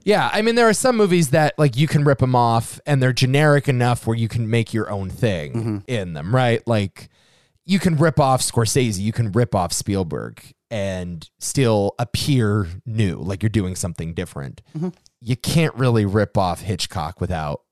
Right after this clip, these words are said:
Speaker 1: screaming Hitchcock, you know what I mean? You can't really rip off Argento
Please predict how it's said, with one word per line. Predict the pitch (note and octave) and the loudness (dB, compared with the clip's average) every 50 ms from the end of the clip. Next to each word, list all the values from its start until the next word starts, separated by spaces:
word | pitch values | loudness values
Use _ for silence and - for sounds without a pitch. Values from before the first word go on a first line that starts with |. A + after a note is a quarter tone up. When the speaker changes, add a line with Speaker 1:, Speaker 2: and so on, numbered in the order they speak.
| _ _ _ _ _ _ _ - | _ _ _ _ _ _ _ -8
Speaker 1:
screaming | - - - - - G2+ F2 E2+ D#2+ D2 C#2+ | -8 -6 -6 -4 -4 -4 -2 -4 -6 -6 -8
Hitchcock, | B1+ - - - - - - - - - _ _ - | -10 -12 -12 -12 -12 -12 -12 -14 -16 -18 _ _ -6
you | F2+ F#2+ | -6 -4
know | F#2 F2+ | -2 -2
what | F2+ F2+ | -2 -4
I | F2 | -4
mean? | F#2 F#2 F#2+ | -4 -4 -6
You | G2+ G#2 | -6 -6
can't | - - E3 D3 - | -2 -2 -2 -2 -2
really | A#2+ B2 A2+ A#2 B2 C3 B2+ B2 A2+ A2+ G#2+ G2+ G2 | -2 -2 0 2 2 4 4 4 4 2 2 0 0
rip | F#2+ - G#2 G2+ - G2 | -2 0 0 0 2 2
off | F2+ F2+ - | 0 0 0
Argento | - F2+ F#2 F2+ - F#2 F2 E2 D#2 - D2 C#2 C2+ B1+ C2+ | 0 -2 -2 -2 -4 -4 -6 -6 -6 -6 -6 -6 -6 -6 -8